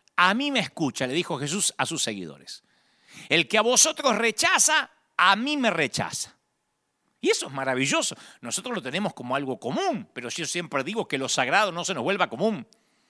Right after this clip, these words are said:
El creyente ora, el cielo responde. Un pecador se arrepiente, los ángeles hacen fiesta.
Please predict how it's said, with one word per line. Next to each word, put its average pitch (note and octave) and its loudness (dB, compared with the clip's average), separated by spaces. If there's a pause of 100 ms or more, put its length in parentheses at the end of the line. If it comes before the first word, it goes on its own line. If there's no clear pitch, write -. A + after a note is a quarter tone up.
(420)
El E3 4
creyente A#3 4
ora, F4+ 6
el E3+ 0
cielo G#3+ 2
responde. D#3 -2 (540)
Un A3 2
pecador G#3+ 4
se G#3 4
arrepiente, E4 0 (160)
los E3+ 4
ángeles G#3+ 2
hacen F#3+ 2
fiesta. F#3 -2